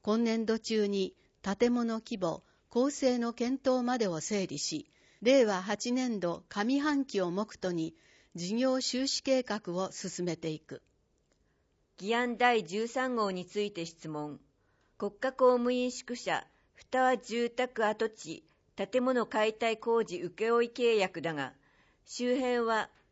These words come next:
Speaker 2: 常に人通りがある。特に朝は車や人、自転車が行き交い、特段の注意が必要だが、対策は考えているのか。
Speaker 1: 答え、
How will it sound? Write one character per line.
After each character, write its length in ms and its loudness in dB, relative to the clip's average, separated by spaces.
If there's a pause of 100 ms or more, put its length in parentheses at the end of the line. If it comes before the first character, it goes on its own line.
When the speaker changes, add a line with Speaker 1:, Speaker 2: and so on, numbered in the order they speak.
(100)
Speaker 2:
常 160 2
に 160 -4
人 220 -2
通 200 4
り 120 0
が 200 2
あ 80 0
る。 220 -6 (560)
特 240 0
に 140 0
朝 260 0
は 220 0 (200)
車 380 0
や 180 0
人、 480 -4 (180)
自 80 -14
転 260 0
車 160 -2
が 120 0
行 160 -6
き 100 -12
交 240 -2
い、 40 -20 (300)
特 240 -6
段 220 2
の 120 0
注 280 -8
意 100 -4
が 120 -4
必 280 -10
要 140 0
だ 120 -2
が、 220 -4 (380)
対 200 0
策 240 -4
は 160 2
考 360 -2
え 120 0
て 140 -4
い 80 0
る 80 -4
の 120 -4
か。 280 -6 (540)
Speaker 1:
答 360 0
え、 160 -4